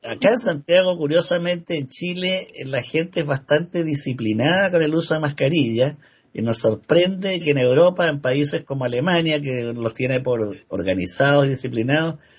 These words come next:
se rebelan contra este uso, y, y también en Estados Unidos. Esto nos llama mucho la atención. Pero bueno,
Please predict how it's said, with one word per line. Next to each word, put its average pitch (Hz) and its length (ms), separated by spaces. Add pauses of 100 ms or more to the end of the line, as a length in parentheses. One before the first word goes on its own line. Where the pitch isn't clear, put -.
(200)
se - 220
rebelan 175 480
contra 156 260
este 156 260
uso, 170 400
y, 127 480
y 110 240
también 117 340
en 165 100
Estados 135 420
Unidos. 135 420
Esto 143 180
nos 131 120
llama 135 200
mucho 175 260
la 170 60
atención. 147 580 (720)
Pero 147 180
bueno, 220 320